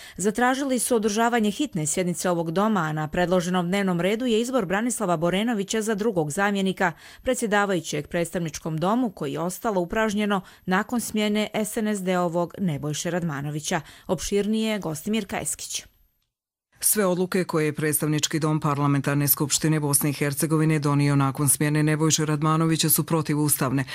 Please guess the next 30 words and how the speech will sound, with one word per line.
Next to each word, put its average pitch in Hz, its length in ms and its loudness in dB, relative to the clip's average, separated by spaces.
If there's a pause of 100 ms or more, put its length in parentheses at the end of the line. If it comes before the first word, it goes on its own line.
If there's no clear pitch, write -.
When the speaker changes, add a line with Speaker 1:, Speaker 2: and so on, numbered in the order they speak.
(160)
Speaker 2:
poručuje 175 460 2
predsjednik 151 560 0
Republike 147 440 -2
Srpske 151 420 0
i 151 40 0
lider 139 320 0
S 143 160 0
N 147 160 2
S 143 60 -4
D-a 151 160 0
Milorad 131 420 -2
Dodik. - 360 -6 (320)
Za 151 280 2
sarajevsku 131 680 0
Face 139 440 0
televiziju 156 680 2
je 160 120 2
rekao 165 440 0
da 147 140 0
je 139 140 2
zvao 160 360 0
lider 127 380 0
S 131 200 2
D 147 120 2
A 139 80 0
Bakira 139 420 -2
Izetbegovića 151 800 0
prije 151 220 0
nekoliko 151 440 0
dana 156 320 2